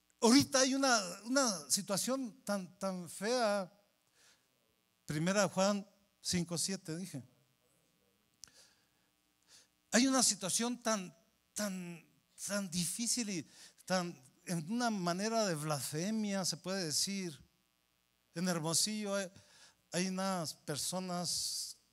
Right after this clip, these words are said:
que se dicen predicadores. Por eso usted tiene que estar siempre, siempre, siempre conociendo la palabra. Para que la misma palabra lo guíe, la misma palabra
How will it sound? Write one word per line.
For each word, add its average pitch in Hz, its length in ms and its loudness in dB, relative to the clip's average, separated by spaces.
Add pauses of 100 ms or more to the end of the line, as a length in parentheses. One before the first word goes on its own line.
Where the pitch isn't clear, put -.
(140)
que 143 100 -4
se 127 160 0
dicen 160 480 -2 (640)
predicadores. 143 880 -2 (1600)
Por 147 120 2
eso 180 200 0
usted 180 180 -4
tiene 185 240 -4
que 170 80 -10
estar 170 560 -4
siempre, 190 600 -2
siempre, 180 580 0
siempre 165 800 -2 (340)
conociendo 165 500 0
la 151 200 0
palabra. 147 680 -2 (1400)
Para 175 180 4
que 165 100 -4 (140)
la 151 100 -2
misma 196 260 -2
palabra 180 360 -2
lo 170 120 2
guíe, 180 280 6
la 147 100 4
misma 196 260 4
palabra 180 560 2